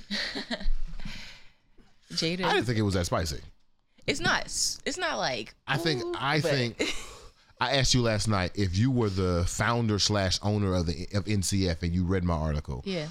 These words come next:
Speaker 2: what would you think? And you gave me two answers. You
Speaker 1: Yeah.
Speaker 2: said if you could take criticism,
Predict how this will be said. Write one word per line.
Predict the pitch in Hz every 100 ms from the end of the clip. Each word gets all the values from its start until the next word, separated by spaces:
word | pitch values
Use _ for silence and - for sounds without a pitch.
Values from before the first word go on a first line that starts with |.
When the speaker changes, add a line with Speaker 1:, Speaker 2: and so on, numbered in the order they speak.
| -
Speaker 2:
what | 98
would | 90 78
you |
think? | 78 69 50 _ _ _ _ _ _
And | 85 90
you | 101
gave | 107
me | 92
two | 87 104
answers. | 87 71 73 78
You | 98
Speaker 1:
Yeah. | -
Speaker 2:
said | 90 87 78
if | 82
you | 98
could | 90 80
take | - 143 147
criticism, | - 120 104 110 95 98 95 98